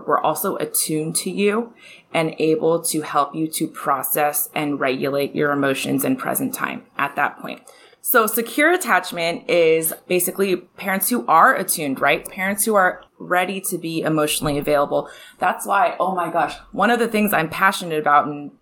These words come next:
I'm not sure how we could ever get there, but I really think there should be subsidized childcare. There should be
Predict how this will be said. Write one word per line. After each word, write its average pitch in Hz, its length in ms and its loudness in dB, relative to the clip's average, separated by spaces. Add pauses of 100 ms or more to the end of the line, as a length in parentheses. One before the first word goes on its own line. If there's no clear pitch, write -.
(360)
I'm - 80 -18
not 135 160 -4
sure 180 160 -4
how 170 120 -2
we 151 100 -2
could 151 120 -4
ever 139 200 0
get 156 260 -2
there, 160 160 2
but 170 140 0
I 160 60 2
really 180 400 0
think - 520 -6 (300)
there 196 140 0
should 185 280 -2
be 196 140 -4
subsidized 165 520 -2
childcare. 160 640 -2
There 175 140 0
should 180 400 -2
be 175 440 -4